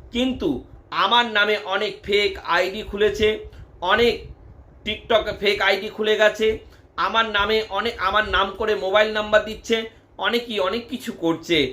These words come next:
কিন্তু আমার প্রাণপ্রিয় বন্ধুরা, আপনারা তাদের থেকে সাবধানে থাকবেন। তাদের থেকে যদি সাবধানে না থাকেন, আপনার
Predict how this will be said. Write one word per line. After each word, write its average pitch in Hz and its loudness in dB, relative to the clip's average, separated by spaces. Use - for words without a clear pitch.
কিন্তু 190 -8
আমার 175 2
প্রাণপ্রিয় 180 -4
বন্ধুরা, 165 4
আপনারা 196 0
তাদের 185 -4
থেকে 180 -4
সাবধানে 165 2
থাকবেন। 160 0
তাদের 196 0
থেকে 220 0
যদি 196 -4
সাবধানে 196 -2
না 196 2
থাকেন, 196 -2
আপনার 190 -2